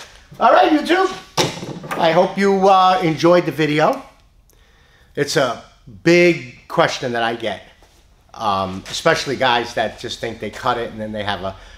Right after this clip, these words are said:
problem, 'cause what's gonna happen is if you cut the inner the same as the outer, you're going to be, actually, the fan will be sucking the carbon monoxide that's going out the middle of the pipe back in, back to the burner, and be using C O to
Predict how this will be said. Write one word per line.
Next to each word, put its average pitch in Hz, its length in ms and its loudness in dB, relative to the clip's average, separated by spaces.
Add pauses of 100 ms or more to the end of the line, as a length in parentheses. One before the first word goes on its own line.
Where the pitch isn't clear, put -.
(160)
problem, 143 500 2
'cause 127 160 -14
what's 143 160 -8
gonna 123 160 -4
happen 175 480 0 (320)
is 139 320 -2
if - 160 -12
you 139 80 -10
cut 262 380 0
the 208 200 -2
inner 196 420 2 (280)
the 123 80 -10
same 185 340 2
as 175 140 0
the 156 140 -4
outer, 135 340 0 (580)
you're 151 240 -4
going 175 260 0
to 170 140 -8
be, 160 460 -4
actually, 151 680 -4
the - 80 -14
fan 180 440 0
will 147 100 -6
be - 100 -10
sucking 165 400 -4
the 123 60 -12
carbon 214 360 -4
monoxide 165 580 -4 (360)
that's 127 180 -6
going 135 380 -2
out 254 260 2
the 220 60 -4
middle 151 260 -6
of 117 80 -10
the - 80 -16
pipe 135 300 -6 (420)
back 170 340 0
in, 165 380 -4
back 147 240 -4
to 214 80 -10
the 202 80 -8
burner, 160 360 -4
and 139 80 -10
be 147 80 -12
using 139 300 -10
C 135 300 -10
O 123 180 -6
to 117 380 -10